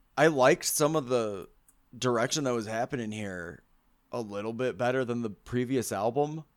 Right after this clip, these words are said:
but it was just so all the fuck over the place and cheesy and bad at points. Like, this is the, the break it.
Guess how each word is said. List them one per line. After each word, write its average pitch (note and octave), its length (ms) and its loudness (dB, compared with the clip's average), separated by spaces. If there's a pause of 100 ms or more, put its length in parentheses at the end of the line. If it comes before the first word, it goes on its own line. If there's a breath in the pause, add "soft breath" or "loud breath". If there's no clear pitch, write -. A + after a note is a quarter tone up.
(380)
but B2+ 160 4
it B2+ 60 4
was B2+ 140 0
just - 340 0
so E3 420 8
all D#3 300 12
the C3 80 4
fuck D3+ 340 8
over C#3+ 240 8
the C#3 100 0
place B2 320 2
and A#2+ 120 -4
cheesy C3+ 440 0
and A#2 140 -2
bad A#2+ 240 2
at A2 120 -2
points. F#2+ 560 -6
Like, A2 160 -4
this B2+ 220 2
is C3 340 -4
the, A2+ 440 0
the A#2 240 -4
break A#2 360 0
it. - 140 -4